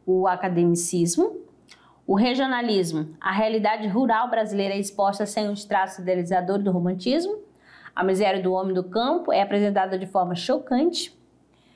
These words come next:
Literatura de denúncia, né? Os livros são em tom de denúncia da realidade brasileira.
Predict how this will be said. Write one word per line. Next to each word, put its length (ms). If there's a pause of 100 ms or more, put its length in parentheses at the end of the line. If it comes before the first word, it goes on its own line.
(380)
Literatura 560
de 120
denúncia, 720
né? 360 (120)
Os 120
livros 380
são 440
em 140
tom 320
de 100
denúncia 480
da 100
realidade 420
brasileira. 680